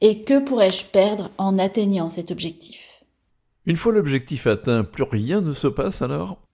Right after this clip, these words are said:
Speaker 1: Si, bien sûr, lors de votre formulation, vous aurez pris soin de déterminer l'objectif de l'objectif. Ce sera d'ailleurs la dernière étape de cette formulation.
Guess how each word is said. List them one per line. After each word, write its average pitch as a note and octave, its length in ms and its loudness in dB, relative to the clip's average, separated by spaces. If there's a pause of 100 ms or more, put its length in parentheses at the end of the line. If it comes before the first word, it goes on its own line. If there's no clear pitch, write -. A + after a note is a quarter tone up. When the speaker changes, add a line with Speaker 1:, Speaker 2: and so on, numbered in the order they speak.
(140)
Speaker 1:
Si, A3 340 0
bien G#3 200 2
sûr, C4+ 460 0
lors A3 200 2
de G#3 80 2
votre G#3 340 -2
formulation, A3 640 2
vous B3+ 180 2
aurez A3 140 2
pris A3+ 180 -4
soin C4+ 280 0
de A3 120 2
déterminer A3+ 760 2
l'objectif A#3 840 0
de A3 100 4
l'objectif. A#3 680 2
Ce - 140 -8
sera F#3 200 -4
d'ailleurs G#3 320 2
la G3 140 2
dernière A#3 540 4
étape A3 440 -2
de G3+ 80 -2
cette G3 240 -6
formulation. F#3 580 -2